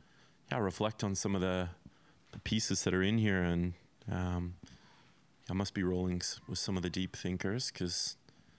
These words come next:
yeah, we sorta, sort of, sort of brought some of the depth of this passage out in here, just sort of, sort of as we sit in it. Um, but, you know, I sort of, <clears throat> I guess, I guess I introduced,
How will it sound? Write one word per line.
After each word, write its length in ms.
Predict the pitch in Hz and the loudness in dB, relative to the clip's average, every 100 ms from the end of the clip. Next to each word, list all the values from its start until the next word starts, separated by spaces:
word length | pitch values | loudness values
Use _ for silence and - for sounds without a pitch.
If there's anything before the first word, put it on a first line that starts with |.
| - _ - | -20 _ -10
yeah, 60 | |
we 60 | 101 | -6
sorta, 420 | - 104 92 85 - - - - _ - - - - - - - | -4 -2 -2 -4 -8 -20 -20 -20 _ -20 -20 -20 -20 -20 -20 -16
sort 240 | - 98 | -6 -4
of, 40 | 80 - - - | -4 -10 -20 -14
sort 200 | - 113 | -6 -2
of 60 | 104 | 0
brought 320 | 110 110 - | 2 2 0
some 240 | - 113 104 | -4 -2 0
of 60 | |
the 80 | 98 | 0
depth 340 | 90 107 - | 0 -2 -2
of 140 | 101 87 | -2 0
this 280 | 90 - - - - _ - | -2 -4 -8 -14 -20 _ -8
passage 480 | - 92 - 85 92 | -4 -4 -4 -2 0
out 320 | 92 101 - - - | 0 0 -2 -10 -6
in 180 | 95 92 | -2 0
here, 220 | 92 92 | 0 0
just 220 | 90 107 | -2 -2
sort 160 | - 95 | 0 0
of, 100 | 87 87 - | -2 -6 -8
sort 240 | - 95 | -4 -2
of 60 | 90 | 0
as 180 | 92 92 | -2 -2
we 80 | 92 | -2
sit 300 | - 98 101 | 0 0 2
in 100 | 98 | 2
it. 160 | 87 - - - | 0 -4 -16 -8
Um, 460 | 95 92 90 92 95 - - - - - - - - - - _ _ _ | -2 -2 -2 -4 -8 -14 -16 -16 -18 -20 -20 -20 -20 -20 -20 _ _ _
but, 100 | - | -2
you 100 | 107 | 2
know, 100 | 110 | 2
I 60 | 110 | 2
sort 240 | - 117 | 0 0
of, 300 | 104 92 - - - | 0 -2 -6 -18 -20
<clears throat> 280 | _ - - | _ -20 -4
I 520 | 151 151 151 120 - | -2 0 0 0 0
guess, 260 | 107 135 - - - | 0 0 -2 -10 -6
I 80 | 110 | -2
guess 220 | 151 - | -2 0
I 60 | 151 | 0
introduced, 580 | 127 110 107 107 - | 2 2 2 2 -2